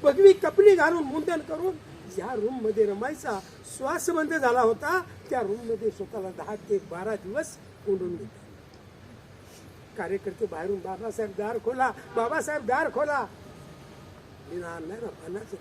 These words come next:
दहा ते बारा दिवस बाबासाहेब आंबेडकर त्या रूममध्ये स्वतःला कोंडून घेतात. बाराव्या दिवशी रम-, बाबासाहेबाला निद्रा लागते आणि बा-, निद्रेमध्ये रमाई आल्याला भास होतो. अहो साहेब, तुम्हाला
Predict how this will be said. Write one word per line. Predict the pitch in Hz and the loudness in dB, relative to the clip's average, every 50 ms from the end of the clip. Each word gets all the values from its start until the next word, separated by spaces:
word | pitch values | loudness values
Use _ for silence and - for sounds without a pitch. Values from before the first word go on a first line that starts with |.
| - 160 | -14 -14
दहा | 165 185 185 - | -14 -12 -8 -8
ते | 202 | -8
बारा | - 160 170 175 202 220 | -8 -8 -10 -8 -8 -8
दिवस | 208 165 175 185 185 180 160 | -8 -8 -10 -10 -10 -12 -14
बाबासाहेब | 156 175 202 202 196 - 247 226 208 - - - - - | -14 -12 -12 -12 -12 -12 -14 -14 -14 -14 -14 -12 -6 -2
आंबेडकर | 214 214 214 277 269 233 - 294 349 | 0 0 0 0 -2 -2 -2 -2 -4
त्या | 349 - 311 269 | -2 -2 -4 -2
रूममध्ये | 247 220 269 330 320 285 262 262 254 208 - - - - - - | 0 0 0 -2 -2 -2 -2 0 -2 -2 -2 -6 -16 -16 -8 -2
स्वतःला | - 254 240 - 294 294 269 | 0 0 0 0 0 -2 -2
कोंडून | - - 262 277 277 359 381 349 | -2 -4 -6 -2 2 4 4 4
घेतात. | 311 277 262 294 285 269 247 - - - - | 4 2 0 2 2 2 0 0 -6 -6 0
बाराव्या | - 285 302 330 359 370 370 359 349 | 2 2 2 4 4 4 4 4 4
दिवशी | 339 339 330 311 - - 349 392 415 381 - - - - | 4 4 2 0 2 6 8 10 10 10 8 2 -12 -8
रम-, | - 247 269 254 254 - - - - - | -4 -4 -4 -4 -6 -10 -16 -20 -16 -12
बाबासाहेबाला | 214 190 214 214 302 294 - 254 254 247 247 240 240 226 | -8 -8 -6 -6 -6 -6 -6 -6 -4 -4 -2 -2 -2 -2
निद्रा | 214 220 226 190 233 285 302 | 0 0 0 0 0 -2 0
लागते | 269 240 214 - - 247 233 214 202 - - - | -2 -2 -4 -2 2 4 4 4 4 2 -6 -4
आणि | 269 277 262 | -4 -2 -2
बा-, | 208 214 220 233 220 | -2 -4 -4 -4 -4
निद्रेमध्ये | 196 202 196 180 233 277 247 220 208 190 214 208 196 185 - - - | -4 -4 -4 -6 -8 -6 -2 -2 -2 0 0 -2 -2 -2 -4 -4 -2
रमाई | 220 214 226 220 214 247 269 262 | 2 2 2 2 2 -2 -4 -4
आल्याला | 233 202 202 202 190 190 | -4 -4 -4 -4 -4 -4
भास | 160 156 170 170 - 160 | -6 -8 -10 -10 -12 -14
होतो. | 151 - - - 190 - - - - - - - - - - - - - - - - - - - - - - - - - - - - - - - - - | -16 -16 -16 -18 -20 -20 -20 -20 -20 -20 -20 -20 -20 -20 -20 -20 -20 -20 -20 -20 -20 -20 -20 -20 -20 -20 -20 -20 -20 -20 -20 -20 -20 -20 -20 -20 -18 -14
अहो | 175 151 196 202 | -10 -8 -8 -6
साहेब, | - 196 160 151 175 240 - - - - - - - - - - - - - - - - - - - - - - - - - - - - - - - - - | -6 -6 -6 -6 -6 -6 -8 -10 -20 -20 -20 -20 -20 -20 -20 -20 -20 -20 -20 -20 -20 -20 -20 -20 -20 -20 -20 -20 -20 -20 -20 -20 -20 -20 -20 -20 -20 -14 -8
तुम्हाला | 247 226 233 247 254 | -6 -4 -4 -2 -2